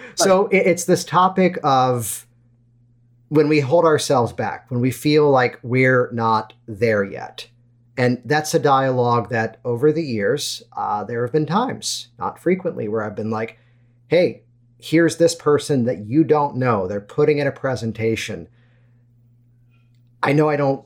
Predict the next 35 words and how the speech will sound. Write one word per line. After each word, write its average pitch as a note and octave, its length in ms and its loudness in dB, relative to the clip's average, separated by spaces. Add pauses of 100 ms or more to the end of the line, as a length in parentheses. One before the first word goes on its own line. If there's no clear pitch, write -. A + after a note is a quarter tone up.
(120)
you D#3 100 2
know, A#2 140 2
have B2+ 280 -2
the C3 60 -8
say B2 220 0
to G#2+ 80 -2
do D#3 220 4
this, B2 220 4
but B2 140 -6
just - 360 -2 (200)
take E3 240 0
a D3+ 60 2
look C3+ 240 2
at A#2+ 140 -8
them. G#2+ 360 -4
They're A2+ 440 0
phenomenal." A2 680 -4
And A#2 140 -6
then C3 180 -2 (380)
even A3+ 280 4
without E3 340 0
that, F#3+ 240 -2
there's C3 140 -2
people D#3+ 440 2
who B2+ 500 2 (600)
are C#3 180 2
in C#3 140 2
these, C3 420 0 (240)
you D3+ 100 2
know, A#2+ 120 2
the A2+ 120 -2
not C#3+ 240 2
yet C#3 180 -2
ready A2 240 -2
phase. - 600 -6